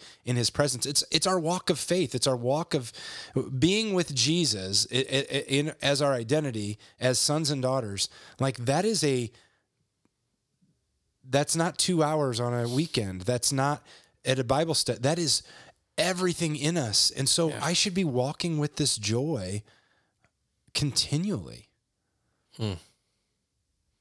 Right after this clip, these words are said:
Speaker 1: Delighting in experiencing everything that's gonna be put in front of me. 'Cause
Speaker 2: Yeah.
Speaker 1: here's the reality. Just like I described that, uh, that week of, of leaving a camp where kids are jumping around celebrating Jesus and going to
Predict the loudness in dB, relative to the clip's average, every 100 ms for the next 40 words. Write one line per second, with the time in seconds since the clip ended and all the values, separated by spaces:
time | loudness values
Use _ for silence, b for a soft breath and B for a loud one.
0 | _ _ _ _ _ _ -4 0 0 0
1 | 0 0 0 -2 -4 -2 0 0 -4 -6
2 | -10 _ -6 0 0 2 0 0 0 0
3 | 0 0 -2 -4 -4 0 0 0 0 0
4 | 0 0 0 0 -2 0 2 2 2 0
5 | -2 -8 -12 B B 4 4 -6 2 2
6 | 4 2 2 4 2 0 -2 0 2 2
7 | 2 0 2 0 0 0 2 0 -2 -8
8 | -6 -6 -4 -2 0 0 0 0 -2 -6
9 | B B B -2 -2 0 0 2 2 0
10 | 0 0 0 -2 -2 0 0 0 0 0
11 | 0 2 2 2 0 0 0 -2 -2 -2
12 | 0 0 -2 -2 0 0 0 0 2 2